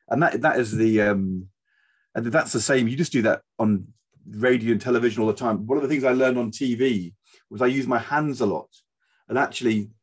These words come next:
look, the, the hand movement allows you to use the, the verbal launch without it being so noticeable.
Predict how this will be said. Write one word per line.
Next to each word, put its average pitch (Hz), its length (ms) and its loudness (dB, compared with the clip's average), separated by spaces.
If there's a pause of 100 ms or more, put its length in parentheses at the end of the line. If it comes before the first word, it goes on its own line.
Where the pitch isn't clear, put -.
(480)
look, - 220 -2 (1600)
the, 117 220 2
the 95 120 -2
hand 151 440 0
movement 92 520 -2 (360)
allows 127 500 0
you 113 140 -6
to 104 120 -6
use 101 460 0
the, 101 380 2 (440)
the 101 100 0
verbal 110 440 2
launch 107 720 0
without 110 260 2
it 87 80 0
being 107 160 0
so 104 140 0
noticeable. 101 600 -2